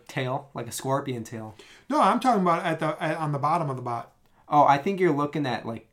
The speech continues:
Speaker 1: two extra forks that are sticking out of the bottom, kinda like how Shatter has it. And
Speaker 2: Yep.
Speaker 1: then they have the two lifting
Speaker 2: The two,
Speaker 1: forks.
Speaker 2: two lifting forks.
Speaker 1: Got it.
Speaker 2: And then on top, they've got the scorpion tail,
Speaker 1: Yeah.
Speaker 2: which is the grappler.
Speaker 1: Mm-hmm.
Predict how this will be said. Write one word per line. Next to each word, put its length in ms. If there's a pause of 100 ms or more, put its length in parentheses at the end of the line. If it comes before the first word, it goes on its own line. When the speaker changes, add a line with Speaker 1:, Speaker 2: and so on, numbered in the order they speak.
Speaker 1:
two 240
extra 260
forks 440
that 100
are 60
sticking 340
out 60
of 40
the 60
bottom, 200
kinda 220
like 220
how 180
Shatter 400
has 240
it. 240 (100)
And 120
Speaker 2:
Yep. 80
Speaker 1:
then 100
they 120
have 360
the 200 (100)
two 380 (420)
lifting 400
Speaker 2:
The 80
two, 320
Speaker 1:
forks. 140 (100)
Speaker 2:
two 200
lifting 360
forks. 240
Speaker 1:
Got 160
it. 80 (100)
Speaker 2:
And 180
then 140
on 240
top, 580
they've 160
got 180
the 80
scorpion 560
tail, 260
Speaker 1:
Yeah. 140
Speaker 2:
which 100
is 140
the 100
grappler. 640
Speaker 1:
Mm-hmm. 340